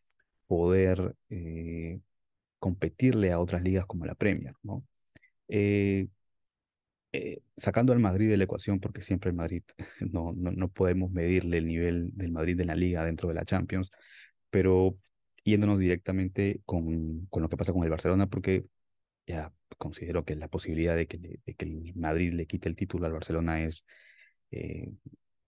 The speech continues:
es imposible, es prácticamente imposible.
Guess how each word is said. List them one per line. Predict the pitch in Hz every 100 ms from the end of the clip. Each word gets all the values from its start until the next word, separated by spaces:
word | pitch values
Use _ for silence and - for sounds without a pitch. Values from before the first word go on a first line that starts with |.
| -
es | - -
imposible, | 98 - - 101 87 90 - _ _ -
es | -
prácticamente | 95 95 87 80 85 92
imposible. | 92 - 98 -